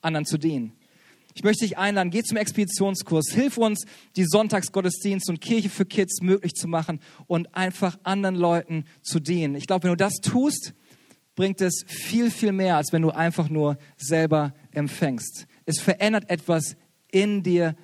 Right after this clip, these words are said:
drin, wenn du merkst, boah, ich hab ja wirklich was zu geben. Ich kann einen Unterschied machen. Ich kann andere Leute ermutigen. Es fordert dich heraus, wenn du anfängst, anderen Leuten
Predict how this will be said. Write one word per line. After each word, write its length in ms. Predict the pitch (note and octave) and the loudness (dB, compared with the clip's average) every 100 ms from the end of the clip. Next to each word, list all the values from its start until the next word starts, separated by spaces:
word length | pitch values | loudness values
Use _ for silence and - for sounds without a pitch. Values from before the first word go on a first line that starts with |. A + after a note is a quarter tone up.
| _ - | _ -2
drin, 320 | E3+ F#3+ D#3+ | 0 2 2
wenn 100 | D#3+ | 0
du 60 | |
merkst, 380 | D#3 F3+ F3 - | 0 -2 -2 -4
boah, 200 | - - | -2 0
ich 180 | E3 - | -2 -4
hab 120 | F3+ | -2
ja 180 | E3+ D3 | -2 2
wirklich 280 | F3 F#3 - | 0 0 -2
was 120 | D#3 | -4
zu 180 | - D#3+ | -2 -2
geben. 280 | F3 E3 - | 0 -2 -2
Ich 200 | D#3+ - | -8 -6
kann 240 | - E3 D3+ - _ | -6 -6 -8 -18 _
einen 140 | D#3 | -6
Unterschied 480 | D#3 F3+ F3+ - D#3 | -2 0 0 0 -2
machen. 240 | D#3 C#3 C#3 | -2 -2 -4
Ich 120 | C#3+ | -6
kann 140 | E3 | -6
andere 320 | C3+ E3 D#3+ | -4 -4 0
Leute 440 | D#3 D3 D3 - C3+ - - - | 2 2 0 -2 -6 -10 -16 -2
ermutigen. 640 | D#3 D#3+ F3 F3+ D3+ C3+ - - | 0 2 2 0 0 -2 -4 -4
Es 140 | E3 | -2
fordert 360 | - - A3 G3 | 2 4 4 2
dich 160 | G3 G3 | 0 0
heraus, 500 | F#3 G3 G3+ G3 - | 0 0 0 0 0
wenn 80 | |
du 120 | E3 E3+ | -2 -2
anfängst, 500 | F3+ F3+ F3+ E3+ - - - | -4 -2 -4 -4 -10 -18 -6
anderen 300 | F3+ F3+ F3 | -2 0 0
Leuten 500 | D#3+ D#3+ D#3+ D#3 | 2 0 0 -6